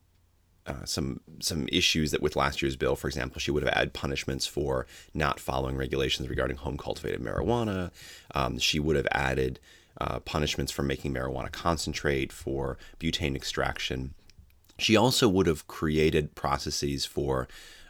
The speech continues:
uh, resentencings on previous marijuana offenses, automatic expungement.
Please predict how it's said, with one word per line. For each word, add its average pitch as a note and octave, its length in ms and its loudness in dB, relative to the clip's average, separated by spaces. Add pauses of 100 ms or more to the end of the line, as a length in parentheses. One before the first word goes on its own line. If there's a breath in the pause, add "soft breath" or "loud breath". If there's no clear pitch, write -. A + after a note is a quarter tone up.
uh, B1+ 120 0
resentencings E2 920 2
on D2 100 0
previous D2 300 0
marijuana C2 440 0
offenses, C2 640 -4
automatic B1+ 480 -4
expungement. D#2 800 0